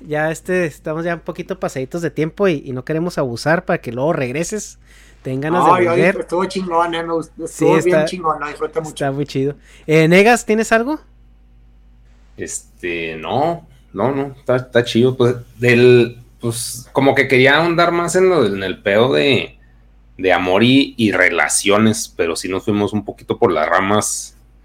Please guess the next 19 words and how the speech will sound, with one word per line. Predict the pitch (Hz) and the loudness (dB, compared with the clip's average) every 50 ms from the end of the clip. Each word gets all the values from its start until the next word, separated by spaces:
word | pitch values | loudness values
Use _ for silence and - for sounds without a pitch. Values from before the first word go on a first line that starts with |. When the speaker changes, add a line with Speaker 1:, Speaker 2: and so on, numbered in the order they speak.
| _ _ - | _ _ -4
Speaker 3:
o | 101 | 0
sea, | 98 104 95 | 2 2 2
pues, | - 110 - 131 | 2 2 2 4
en | 120 117 | 4 4
relaciones | 110 107 107 101 95 90 - 101 98 110 123 - | 4 2 4 2 2 2 0 -2 -2 -2 0 0
actuales, | 110 87 - - - 90 82 92 92 98 101 104 101 - - - - - - - _ _ _ _ - _ _ _ _ _ _ - | -2 -2 -4 -4 0 0 0 2 2 0 0 0 0 -2 -6 -10 -12 -14 -18 -20 _ _ _ _ -20 _ _ _ _ _ _ -2
Speaker 2:
Sí. | 82 | 0
Speaker 3:
pero, | 80 76 131 76 73 76 78 80 95 | 0 2 0 0 -2 -4 0 2 2
o | 107 | 4
sea, | 113 120 113 | 4 4 6
sí, | 123 131 117 | 6 4 4
sí | 110 - 135 | 6 6 6
es | 127 135 | 6 6
un | 151 143 131 | 4 2 4
tema | 139 139 139 139 | 6 6 6 6
más, | 135 135 135 139 135 131 - - - | 4 6 4 4 4 2 -2 -4 -2
más | 123 127 127 123 | 0 0 2 4
largo, | 131 139 143 143 135 120 110 107 | 4 6 6 6 6 4 2 0
entonces, | 101 98 - 95 95 95 - - 110 110 110 110 - | -2 -4 -4 -4 -4 -4 -6 -4 -4 -4 -4 -6 -10